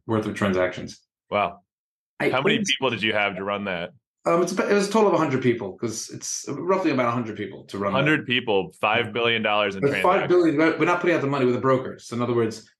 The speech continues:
Speaker 1: we brokered the deal. The bank have had a lot more staff to underwrite it than we have to have. So it's
Speaker 2: Ah, okay.
Speaker 1: brokering,
Speaker 2: Gotcha.
Speaker 1: right? We're not funding it, right? So that's the,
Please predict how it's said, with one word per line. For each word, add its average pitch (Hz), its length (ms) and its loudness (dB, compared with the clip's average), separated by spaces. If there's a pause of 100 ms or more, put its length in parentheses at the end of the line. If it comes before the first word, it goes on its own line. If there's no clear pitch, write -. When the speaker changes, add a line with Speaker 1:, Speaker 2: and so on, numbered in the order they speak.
(240)
Speaker 1:
we 151 180 0
brokered 147 300 4
the 120 60 -2
deal. 123 560 0
The 120 80 -10
bank 139 260 -2
have 127 80 -4
had 123 100 2
a 120 40 0
lot 120 180 2
more 120 100 0
staff 113 360 -2
to - 100 -6
underwrite 107 380 2
it 98 60 -8
than 107 100 -4
we 107 100 0
have 98 140 -2
to 98 100 -4
have. 87 260 -6
So 107 200 0
it's 101 80 2
Speaker 2:
Ah, 95 60 0
okay. 98 200 -2
Speaker 1:
brokering, 131 400 2
Speaker 2:
Gotcha. 127 120 2
Speaker 1:
right? 120 80 0
We're 143 80 2
not 143 200 0
funding 131 320 2
it, 98 160 -8
right? 110 180 -2
So 107 120 -2
that's 101 140 -4
the, 104 280 -4